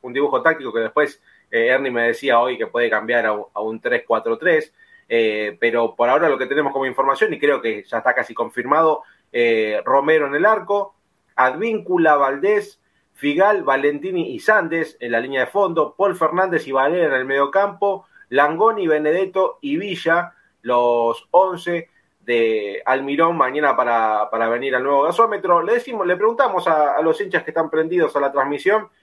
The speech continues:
eh, si quieren arriesgar un resultado, a ver cómo, cómo sale mañana el, el equipo, y después si, si alguno le pega, le hacemos algún, algún regalito. Vos, Juan, ¿y cómo, cómo pensás que, que va a salir mañana el partido? ¿Te, te, te arriesgás o seguís manteniéndote ahí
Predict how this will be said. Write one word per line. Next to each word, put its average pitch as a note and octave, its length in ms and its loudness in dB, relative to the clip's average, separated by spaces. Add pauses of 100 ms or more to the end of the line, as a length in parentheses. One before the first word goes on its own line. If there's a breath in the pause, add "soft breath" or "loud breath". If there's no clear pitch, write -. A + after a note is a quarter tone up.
(140)
eh, C3 280 0
si C#3+ 180 -8
quieren F#3+ 220 2
arriesgar D#3 280 2
un F3+ 80 -2
resultado, D#3+ 720 0 (520)
a A#2 140 2
ver D#3 140 2
cómo, D#3+ 380 0
cómo D3 180 -2
sale D#3 220 0
mañana C#3+ 500 0
el, A2+ 520 -4
el B2 140 -10
equipo, D#3+ 580 0
y A#2 320 -4
después A#2+ 300 -2
si, C#3+ 200 -8
si C3 80 0
alguno D3 260 0
le C3+ 100 -2
pega, D#3 400 2
le A2+ 140 -2
hacemos B2 260 -8
algún, B2 440 -8 (280 soft breath)
algún C#3 280 2
regalito. C3 460 2
Vos, F3 220 2
Juan, G#3+ 180 4
¿y F#3+ 40 -2
cómo, F#3+ 320 2
cómo G#3 240 2
pensás F3+ 300 0
que, D3+ 280 2
que C#3+ 60 -2
va D#3 80 4
a D3 60 0
salir D3+ 260 0
mañana C#3+ 240 0
el C3 80 0
partido? C3 340 0
¿Te, B2 220 0
te, B2+ 160 -14
te C3 140 -2
arriesgás C#3+ 560 0
o C3+ 420 2
seguís E3 300 2
manteniéndote D#3 880 2
ahí C#3+ 520 0